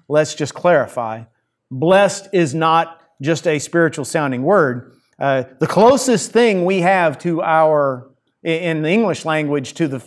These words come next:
to the real meaning of blessed is a really lousy word that we use called lucky, right? We say lucky, like if somebody, uh, if somebody wins the lottery, we'd say, "Oh, what a lucky guy." If somebody gets a raise, "What a lucky guy."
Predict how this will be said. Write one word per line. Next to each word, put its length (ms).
to 100
the 100
real 280
meaning 340
of 120
blessed 400
is 140
a 40
really 280
lousy 420
word 440
that 120
we 120
use 220
called 260
lucky, 520
right? 340
We 140
say 200
lucky, 540
like 260
if 180
somebody, 580
uh, 420
if 140
somebody 560
wins 480
the 100
lottery, 600
we'd 180
say, 100
"Oh, 300
what 160
a 40
lucky 280
guy." 440
If 80
somebody 400
gets 400
a 160
raise, 640
"What 220
a 60
lucky 360
guy." 380